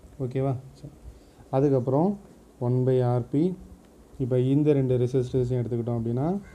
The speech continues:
one by six plus one by six. அப்ப என்ன வரும்? two by six. அப்ப one by three. அப்ப one by த்ரீங்கிறது one by ஆர் பியோட value. அப்ப ஆர் பியோட value வந்து என்னது?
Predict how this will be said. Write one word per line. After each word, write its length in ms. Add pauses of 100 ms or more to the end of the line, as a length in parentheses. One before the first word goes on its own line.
(340)
one 240
by 220
six 140 (200)
plus 280
one 220
by 200
six. 160 (100)
அப்ப 180
என்ன 160
வரும்? 240 (440)
two 240
by 140
six. 380 (1700)
அப்ப 480
one 260
by 260 (160)
three. 180 (680)
அப்ப 220
one 260
by 140
த்ரீங்கிறது 560
one 200
by 140
ஆர் 240
பியோட 300
value. 540
அப்ப 240
ஆர் 320
பியோட 280
value 280
வந்து 240
என்னது? 260